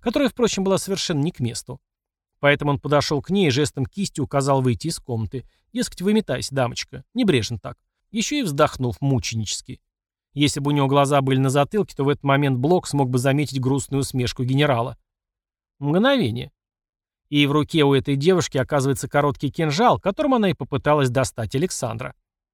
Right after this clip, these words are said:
С тысяча восемьсот девяносто второго года в Российской империи была начата разработка системы армейского рукопашного боя.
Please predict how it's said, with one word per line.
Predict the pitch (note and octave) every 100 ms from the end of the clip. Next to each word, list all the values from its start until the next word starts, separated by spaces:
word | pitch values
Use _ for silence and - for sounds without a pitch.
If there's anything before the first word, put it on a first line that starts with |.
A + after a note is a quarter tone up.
| _ _ _ _ _ _ _ _ _ _ _ _
С | -
тысяча | - C#4 A3+
восемьсот | G3+ G#3 - A3+
девяносто | G#3 G#3 -
второго | G#3 G3+
года | F#3+ A#3+ G3+
в | C3+
Российской | D3 - F#3+ - F3+
империи | F3 A#3+ A3 D#3
была | D3+ G3
начата | G3 - G3+
разработка | E3 E3+ F3+ A3+ -
системы | D3 C#3 - A3+ F#3+
армейского | D3+ D#3+ D#3 -
рукопашного | D3 - C3+ B2+ A2+ C#3+ E3+
боя. | C#3 A2+ C3+